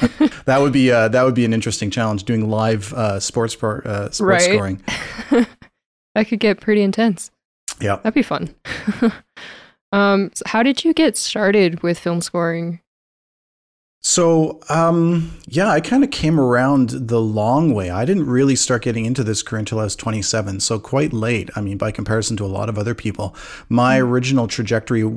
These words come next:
Speaker 2: didn't really have anything to do with film. Uh, in fact, it didn't even have to do with music. Uh,
Speaker 1: Oh.
Speaker 2: I was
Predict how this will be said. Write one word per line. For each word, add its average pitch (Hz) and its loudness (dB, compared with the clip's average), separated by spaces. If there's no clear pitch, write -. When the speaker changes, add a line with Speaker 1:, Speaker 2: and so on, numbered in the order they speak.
Speaker 2:
didn't 135 -2
really 117 -2
have 110 -2
anything 113 -4
to 107 -4
do 110 -4
with 135 -2
film. 175 -4
Uh, 117 0
in 120 2
fact, 160 0
it 143 0
didn't 139 2
even 143 4
have 127 0
to 123 -2
do 117 0
with 110 -2
music. 104 -2
Uh, 101 -2
Speaker 1:
Oh. 196 0
Speaker 2:
I 117 2
was 127 0